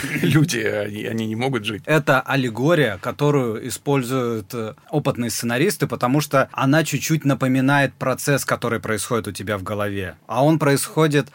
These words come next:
Speaker 2: от того, что ты настолько уже подробно знаешь своего персонажа, настолько он у тебя ли-, в подкорке, что без особого усилия сознания у тебя рождаются истории, которые не противоречат его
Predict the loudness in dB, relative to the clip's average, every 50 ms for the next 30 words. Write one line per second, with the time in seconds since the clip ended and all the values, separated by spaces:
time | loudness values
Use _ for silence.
0 | -20 -16 _ -12 -12 -4 _ 0 2 4 2 2 2 0 -2 -2 0 2 2 2
1 | 2 2 0 0 2 2 4 4 2 2 0 0 0 -2 _ _ -6 -4 -4 0
2 | 0 0 0 2 2 2 4 4 4 4 4 2 0 -2 0 0 0 0 0 -2
3 | -4 -4 -2 -2 -2 -2 -4 -6 -6 -4 -2 0 0 2 4 4 4 4 4 4
4 | 4 4 4 2 0 -4 -4 -2 -2 -2 0 0 2 2 2 2 2 2 4 2
5 | 2 0 0 0 0 2 2 0 -4 -6 -10 -6 -4 -4 -4 -2 -2 2 4 4
6 | 4 4 2 2 2 2 0 -2 -6 -2 2 4 6 6 6 6 4 0 -6 -18
7 | -20 -20 -18 _ -12 -4 0 2 2 2 0 -2 -4 -4 -2 -2 0 2 2 4
8 | 4 4 4 4 4 4 2 -2 -4 -2 0 2 2 2 2 2 0 -2 -4 0
9 | 2 4 4 4 4 2 2 2 2 0 0 -4 -6 -4 0 2 4 4 4 4
10 | 2 2 4 4 4 4 2 0 -2 -2 -2 -4 -2 0 2 4 4 4 2 0
11 | -2 -4 -8 -12 -18 -16 -6 -4 -4 0 2 2 4 6 6 6 6 6 6 4
12 | 4 2 0 2 2 2 4 4 4 4 4 4 2 2 2 2 2 0 0 -2
13 | -12 -16 -14 -6 0 2 2 4 4 4 4 4 6 6 6 6 6 6 6 6
14 | 4 4 2 2 -2